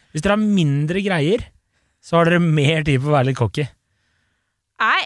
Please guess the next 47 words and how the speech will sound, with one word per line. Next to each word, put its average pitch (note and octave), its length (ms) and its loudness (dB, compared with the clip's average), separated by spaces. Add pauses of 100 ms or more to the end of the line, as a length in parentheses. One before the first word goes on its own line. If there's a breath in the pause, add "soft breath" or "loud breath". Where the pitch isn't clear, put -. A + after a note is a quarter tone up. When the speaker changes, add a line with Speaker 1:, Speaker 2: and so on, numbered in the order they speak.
Speaker 2:
er E4+ 360 -4
usikker F#3 440 -14
på A#3 160 -14
hvor C#4 240 -8
fornuftig C#4 720 -12
det G3+ 160 -12
er C#4 300 -6 (180)
av B3+ 160 -10
kvinner A#3+ 560 -8
å A3 160 -10
være G3+ 240 -4
cocky. F3 380 -20 (680)
Speaker 1:
Men D#3+ 120 -2
det G3 120 0
får D3 280 -2
vi D3 60 -4
jo E3+ 100 -4
egentlig C#3+ 360 -4
ikke E3+ 140 -2
vite. D3+ 140 -4 (200)
Speaker 2:
Dessverre. F#3 220 -10 (160)
Og D#3+ 80 0
Speaker 1:
Ja. E3+ 80 2
Speaker 2:
det A3+ 80 0
er D4 160 0
deres - 420 -14
feil. G3 220 -16 (400)
Speaker 1:
Ja, F3 220 2
det G#3 180 2 (120)
kan D#3 200 0
du C#3 80 2
jo E3 180 2
alltid C#3+ 400 -2
si, D#3 460 -2
Speaker 2:
<laughs> D3+ 220 -2
Speaker 1:
men, D#3 380 0
eh, D3+ 600 -2
eller D3+ 180 -2
det D3+ 120 0
er D3+ 100 0
jo D3+ 80 -2
ma-, E3+ 160 -2
noen D#3 240 0
som D#3+ 100 -6
mener C#3+ 200 -2
det, E3+ 120 -2
men E3 200 -6